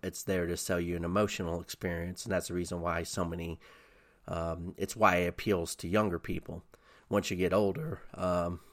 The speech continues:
you, you have less, uh, ability or care for that because,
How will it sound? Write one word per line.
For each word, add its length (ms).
you, 320
you 240
have 220
less, 360
uh, 460
ability 460
or 80
care 320
for 160
that 240
because, 480